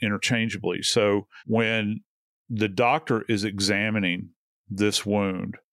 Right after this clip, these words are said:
on the back of this young man's head, she says that this is a contact gunshot wound.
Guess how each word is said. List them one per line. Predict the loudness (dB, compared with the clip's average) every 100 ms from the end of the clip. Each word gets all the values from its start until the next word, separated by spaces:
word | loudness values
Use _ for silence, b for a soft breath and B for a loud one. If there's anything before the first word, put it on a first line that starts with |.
| _ _ -2
on | 0
the | 0
back | 0 0 2 -2 -6 -16 _ -2
of | 0 0
this | 0 2
young | 2 0
man's | -2 -2 -2
head, | 0 0 -2 -8 _ _ -6
she | 0 0
says | 4 4 4 0 -6
that | -2 0 0 2
this | 0 2
is | 0 2
a | 0
contact | -2 0 2 2 0 0 0
gunshot | 2 2 2 0 0 -2
wound. | -2 -4 -8